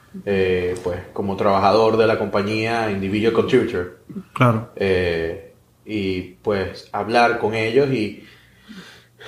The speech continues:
Speaker 1: muchas veces darles consejos, no solamente de, de, de sobre lo que están buscando a la hora de carrera, sino, "Mira, el resumen este,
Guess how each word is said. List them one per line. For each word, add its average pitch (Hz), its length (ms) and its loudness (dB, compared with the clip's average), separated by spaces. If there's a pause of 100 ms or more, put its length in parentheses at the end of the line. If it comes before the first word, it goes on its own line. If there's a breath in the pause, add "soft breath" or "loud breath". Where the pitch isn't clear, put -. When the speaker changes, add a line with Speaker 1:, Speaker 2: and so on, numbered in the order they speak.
(160 loud breath)
Speaker 1:
muchas 127 240 2
veces 131 200 6
darles 147 260 4
consejos, 135 960 4
no 120 140 -6
solamente 123 580 0
de, 107 320 4
de, 95 440 0
de 87 340 -2
sobre 95 340 -2
lo 95 100 -2
que 95 80 -10
están 104 200 -4
buscando 113 300 -4
a 117 40 -2
la 113 100 2
hora 113 100 2
de 110 80 0
carrera, 120 380 4
sino, 107 220 -4
"Mira, 113 420 2
el 95 160 0
resumen 127 460 -2 (100)
este, 95 640 -2